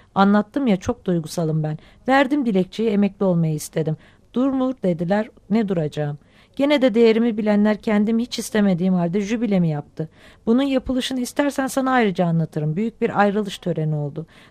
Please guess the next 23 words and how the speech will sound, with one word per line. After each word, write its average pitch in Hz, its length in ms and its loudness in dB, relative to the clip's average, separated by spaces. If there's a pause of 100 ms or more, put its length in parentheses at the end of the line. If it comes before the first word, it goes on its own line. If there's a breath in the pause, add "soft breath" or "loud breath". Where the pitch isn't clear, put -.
(100)
Daha 269 200 2
önce 285 320 0
buralarda 226 480 2
öyle 214 320 0
bir 214 60 -4
tören 208 360 0
hiç - 180 -6
olmadığı 196 380 2
gibi 190 220 -4
sonra 226 400 0
da 214 40 0
olmadı. 151 480 0 (400 soft breath)
Böylece 233 460 4
ben 226 180 2
kamu 247 240 -2
hizmetinden 202 560 0
emekliye 185 420 0
ayrıldım. 151 440 -4 (300 soft breath)
Gözünün 262 420 0
önüne 247 240 0
şöyle 262 360 0
bir 208 100 -2
getir. 165 440 -4